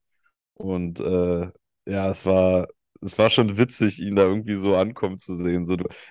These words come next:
man hat dann irgendwann gecheckt, okay, das sind sie. So, weil es war,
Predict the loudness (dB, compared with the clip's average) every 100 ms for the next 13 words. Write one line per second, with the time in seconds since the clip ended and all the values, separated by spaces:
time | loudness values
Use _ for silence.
0 | 0 4 4 4 6 6 6 4 4 2
1 | -6 _ _ -10 -2 0 0 -2 -2 -2
2 | 2 0 0 -4 -4 -4 -4 -6 _ _
3 | _ _ _ 0 4 4 4 4